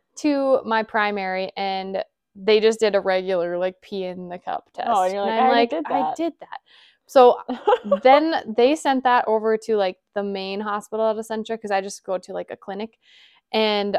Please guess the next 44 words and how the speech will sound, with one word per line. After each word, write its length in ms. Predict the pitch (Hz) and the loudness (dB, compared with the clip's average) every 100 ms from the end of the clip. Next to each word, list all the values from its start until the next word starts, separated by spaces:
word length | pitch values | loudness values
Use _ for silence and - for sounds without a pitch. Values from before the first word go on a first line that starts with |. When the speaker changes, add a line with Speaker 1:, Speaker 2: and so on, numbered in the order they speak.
| - | -2
Speaker 1:
um, 540 | 202 190 117 107 196 185 | -2 -2 -4 -6 -10 -2
they 180 | 214 | -2
called 340 | 220 - 196 190 | 0 2 2 0
me, 420 | 220 269 233 220 | -2 -2 0 -2
and 200 | - 214 | -2 -2
the 80 | 208 | -2
nurse 300 | 202 190 214 | -2 -4 -4
that 160 | 226 - | -4 -6
was 200 | 196 - | -10 -12
talking 340 | - 214 226 | -6 -6 -4
to 40 | 220 | -4
me 100 | 202 | -4
was 140 | 196 | -6
like, 120 | 208 - | -8 -4
"Congratulations, 840 | 311 381 440 453 453 440 427 311 | 2 4 4 4 4 2 0 0
you're, 120 | 285 | 0
like, 200 | 285 294 - | 2 0 -2
ten 280 | - 277 277 | -4 -2 -2
weeks 280 | 277 269 - | -4 -8 -4
pregnant." 680 | 254 247 240 247 247 226 - _ _ _ | -2 0 -2 -2 -2 -6 -14 _ _ _
'Cause 160 | 254 - | -4 -2
she 140 | - | -2
asked 300 | 196 214 - | 2 2 0
me, 320 | 233 226 220 - | -2 0 0 -4
she 200 | - 240 | -6 -2
knew 240 | 226 233 233 | 0 0 2
when 240 | 220 208 | 0 0
my 160 | 202 190 | -2 -2
last 300 | 185 185 _ | -2 -4 _
period 280 | 233 240 190 | 0 0 0
was 180 | 185 190 | -6 -6
'cause 100 | 208 | -6
I'd 200 | 196 185 | -6 -4
just 280 | 208 202 - | -6 -6 -8
been 220 | 180 208 | -6 -6
there 260 | 190 180 - | -6 -6 -6
about, 440 | 190 190 185 - | -2 -2 -2 -2
like, 240 | - - - | -6 -8 -6
my 180 | 240 226 | -4 -4
Speaker 2:
Mm-hmm. 20 | |
Speaker 1:
fertility 600 | 214 220 208 196 190 196 | -6 -6 -4 -4 -4 -8
stuff 340 | 202 - 95 - | -8 -6 -6 -6
or 80 | 110 | -8
whatever. 420 | - 104 196 | -6 -6 -6